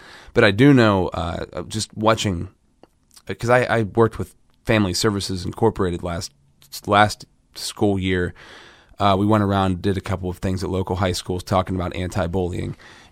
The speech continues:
and, uh, just looking at the statistics of what they had for kids who were bullied and just listening to some of the kids in the audience, which I didn't,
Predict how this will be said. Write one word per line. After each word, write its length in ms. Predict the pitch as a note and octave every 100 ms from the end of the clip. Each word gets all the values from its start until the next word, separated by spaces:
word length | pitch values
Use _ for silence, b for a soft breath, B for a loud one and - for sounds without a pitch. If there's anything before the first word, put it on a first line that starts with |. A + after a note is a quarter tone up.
| -
and, 340 | G#2 G2 F#2
uh, 300 | F2 F#2+ G1+ - -
just 260 | A2+ -
looking 240 | A2+ A#2+ A2+
at 120 | F#2+
the 80 | F#2+
statistics 680 | - G2 A#2 A2 - F2
of 160 | F#2+ F2
what 240 | F#2+ - _
they 200 | G2+ G#2+
had 400 | A#2+ F#2+ - - - _
for 120 | A2+
kids 300 | G#2 A2 G2
who 80 | G2
were 120 | F#2+
bullied 460 | F#2 G2 F#2 F2+ F2+ B B
and 140 | B2
just 160 | C#3+ B2
listening 320 | E3 - D#3+
to 80 | C3
some 180 | C3 C3+
of 60 |
the 80 | A2+
kids 500 | G2+ A#2+ A2+ G2+ - B B B B -
in 100 | A2
the 160 | G2+
audience, 400 | G2+ G#2 A2+ A2+
which 120 | A#2 C#3
I 60 |
didn't, 300 | F3 F3 -